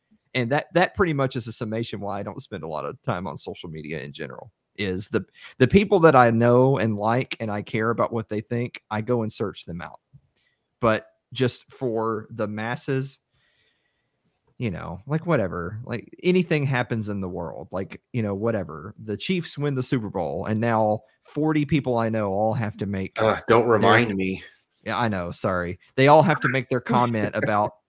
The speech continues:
Speaker 1: about that. And I'm like, "I, guys, I already know. I saw, I was actually watching the game. Thanks. I saw it. I don't
Speaker 2: Yeah.
Speaker 1: need my whole
Speaker 2: Like,
Speaker 1: feed to
Speaker 2: millions
Speaker 1: be"
Speaker 2: of other people in the world.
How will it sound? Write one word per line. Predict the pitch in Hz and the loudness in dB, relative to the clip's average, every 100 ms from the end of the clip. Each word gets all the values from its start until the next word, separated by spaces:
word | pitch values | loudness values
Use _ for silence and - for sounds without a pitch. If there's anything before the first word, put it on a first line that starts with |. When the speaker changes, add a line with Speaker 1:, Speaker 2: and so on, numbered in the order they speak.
| _ _ | _ _
Speaker 1:
about | 123 107 117 120 113 | -4 2 2 2 0
that. | 117 98 - | -2 -2 -4
And | 117 | -4
I'm | 120 | -2
like, | 117 - - _ _ _ _ _ _ _ _ - | -4 -6 -16 _ _ _ _ _ _ _ _ -8
"I, | 127 | -6
guys, | 117 135 147 143 120 | -6 4 6 6 4
I | 120 | 4
already | 131 127 120 | 4 2 0
know. | 113 95 | -2 -2
I | 87 | -2
saw, | 107 127 113 | 0 0 4
I | 135 | 6
was | 147 147 | 6 6
actually | 135 - 131 | 0 0 2
watching | 117 120 - 107 | 4 4 2 -2
the | |
game. | 104 107 92 | 0 -2 -2
Thanks. | - 98 76 | -4 -4 -6
I | 95 | -12
saw | - 101 90 | -10 -10 -10
it. | 85 - | -10 -8
I | 107 | -6
don't | 110 | -4
Speaker 2:
Yeah. | 107 98 | -2 -4
Speaker 1:
need | 101 | -4
my | 101 | -6
whole | 104 104 | -6 2
Speaker 2:
Like, | 113 117 | 4 6
Speaker 1:
feed | |
to | 120 | 8
Speaker 2:
millions | 131 135 135 131 | 10 10 10 8
Speaker 1:
be" | 117 | 4
Speaker 2:
of | - | 6
other | 117 117 | 8 8
people | - 104 101 95 | 6 -2 0 -2
in | 92 | -2
the | 92 | -4
world. | 92 90 87 85 | -4 -6 -10 -16